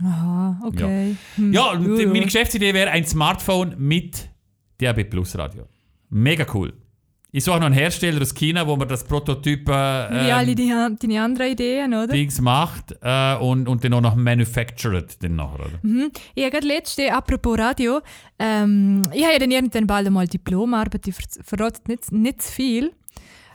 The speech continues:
Speaker 1: Ähm, und ich muss, äh, eine Arbeit darüber schreiben und ich bin bei Protagonisten gesehen, wo eventuell dann mi-, in meiner Diplomarbeit auftauchen.
Speaker 2: Okay.
Speaker 1: Und sie haben, und ebenfalls, äh, ein Teil von meiner Diplomarbeit ist, äh, ist, äh, eine Rostlaube.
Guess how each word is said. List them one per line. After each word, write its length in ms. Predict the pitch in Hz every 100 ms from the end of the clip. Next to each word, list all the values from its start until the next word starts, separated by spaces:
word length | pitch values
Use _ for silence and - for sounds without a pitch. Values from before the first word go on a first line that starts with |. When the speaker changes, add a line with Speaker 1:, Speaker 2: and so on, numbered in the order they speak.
| -
Speaker 1:
Ähm, 280 | 214 214 214
und 80 |
ich 60 | 214
muss, 160 | 208 214
äh, 260 | 196 190
eine 180 | 185 190
Arbeit 240 | 220 -
darüber 220 | 294 294 294
schreiben 400 | 269 262 269 240
und 80 |
ich 80 | 226
bin 180 | 208 208
bei 260 | 190 185 180
Protagonisten 1120 | - 220 190 - - 247 233 277 - - 285 294
gesehen, 300 | - 294 381 - - 226
wo 240 | 208 202 185
eventuell 600 | 208 262 359 - 254 254
dann 120 | 240
mi-, 120 | 226
in 180 | 220 220
meiner 180 | 214 208
Diplomarbeit 760 | 190 - 190 208 233 214 -
auftauchen. 600 | - 285 - 175 202 262 277 -
Speaker 2:
Okay. 280 | 98 113 131 -
Speaker 1:
Und 220 | - 254
sie 180 | 254 339
haben, 320 | 349 311 285
und 380 | 240 262 269 262
ebenfalls, 640 | - 285 339 320 285 269 -
äh, 220 | 247 240
ein 180 | 233 233
Teil 220 | 214 233
von 160 | 262 226
meiner 180 | 240 226
Diplomarbeit 840 | 208 - 214 214 277 233 226 240
ist, 140 | 226 -
äh, 500 | 202 196 185 185 -
ist, 140 | 190
äh, 40 | 196
eine 280 | 180 208
Rostlaube. 840 | 226 247 - 262 - 170 170 180